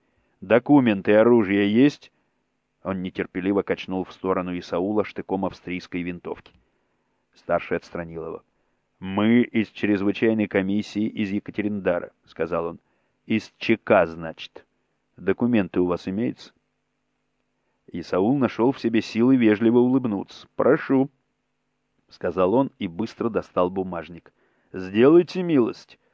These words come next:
Уполномоченный окрпрода Филимонов. Командирован, значит, из Ростова по делам службы для выяснения, так сказать. Оружие имеется?»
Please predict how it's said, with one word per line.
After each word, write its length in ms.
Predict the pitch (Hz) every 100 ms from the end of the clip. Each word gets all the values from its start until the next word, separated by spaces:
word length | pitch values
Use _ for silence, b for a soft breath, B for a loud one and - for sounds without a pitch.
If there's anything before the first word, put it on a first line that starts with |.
| _ _ _
Уполномоченный 1080 | 120 104 113 117 117 123 151 - 180 151 143
окрпрода 1000 | 123 127 120 - 113 117 131 131 135 -
Филимонов. 800 | - 120 120 120 107 101 95 - _ _ _ _ _ _
Командирован, 680 | 104 113 117 120 151 202 196
значит, 500 | 120 143 175 165 139
из 140 | 120
Ростова 640 | 104 101 - 110 135 156 156
по 120 | 123
делам 340 | 107 107 139
службы 600 | 131 104 117 160 160 185
для 160 | 143 110
выяснения, 880 | 110 110 104 107 113 175 202 - 190
так 200 | - -
сказать. 520 | - 98 101 - - _ _ _ _ _ -
Оружие 680 | 104 120 160 156 113 117 113
имеется?» 680 | 131 170 151 - 104 98